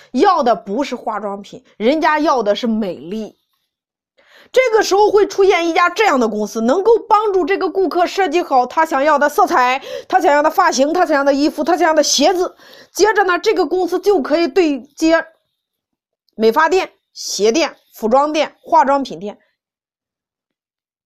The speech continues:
大家听明白了吗？以后的生意都会转向这么做，所以以后的公司都会变成某某某交流会。比如说你是红花会的，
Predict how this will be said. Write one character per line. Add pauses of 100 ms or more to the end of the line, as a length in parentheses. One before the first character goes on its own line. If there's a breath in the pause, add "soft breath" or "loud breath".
大
家
听
明
白
了
吗？ (280 loud breath)
以
后 (220)
的
生
意
都
会
转
向
这
么
做， (640)
所
以
以
后
的
公
司
都
会
变
成
某
某
某
交
流
会。 (100)
比
如
说 (600 soft breath)
你
是
红
花
会
的，